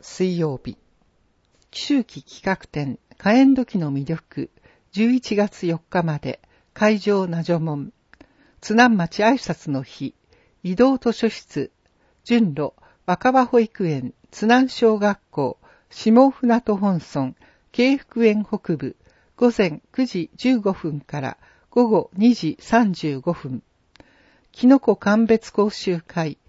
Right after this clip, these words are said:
十日町食品衛生協会主催。会場、ニューグリンピア津南周辺。午前九時三十分から午後二時二十分。法律相談、要予約。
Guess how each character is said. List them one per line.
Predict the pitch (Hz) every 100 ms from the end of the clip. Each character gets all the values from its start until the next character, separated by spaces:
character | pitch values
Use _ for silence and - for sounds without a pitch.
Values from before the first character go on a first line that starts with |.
| _ _ _
十 | - 247
日 | 247
町 | 233 233 - 214 -
食 | - 208 -
品 | 262 254 262
衛 | 233 254
生 | - 247 233
協 | - 233 180
会 | - 160 120
主 | -
催。 | 151 - 160 151 - _ _ _ _
会 | - 220 233
場、 | - 208 185 - _
ニ | 220
ュ | 262
ー | 247
グ | 254
リ | 254
ン | 247
ピ | - 151
ア | 143
津 | - 226
南 | 190 160
周 | - - 143
辺。 | - 131 - _ _ _ _ _ _ _
午 | 254 254
前 | 233 160
九 | 156 262
時 | 247 190
三 | - 202 208
十 | 220
分 | - - 147 139
か | 151
ら | 127 - _ _ _ -
午 | 233
後 | 202 147 -
二 | 196 240
時 | - 165 -
二 | 160 165
十 | 208 - _
分。 | 151 139 - _ _ _ _ _ _ _ _ _ _ _ _ -
法 | - 285
律 | 277 - -
相 | 240 220
談、 | 165 143 131 - -
要 | 240 233
予 | 143 147
約。 | 170 170 _ 151